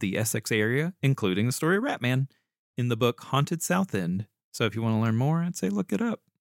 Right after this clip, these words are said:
There is a short film about the Rat Man of South End that was entered in a two thousand nineteen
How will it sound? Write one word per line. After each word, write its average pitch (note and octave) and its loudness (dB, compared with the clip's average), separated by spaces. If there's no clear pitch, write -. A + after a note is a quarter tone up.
There B2+ 0
is A3 2
a B3 -2
short - 0
film C#4 0
about A#2 4
the A#2 -2
Rat G#2 4
Man G#2+ 2
of G2 -2
South G2 0
End A2 2
that G#2 2
was A2 0
entered B2+ 2
in A#2 4
a G#2+ 2
two A#2 0
thousand A#2+ 0
nineteen A2+ 2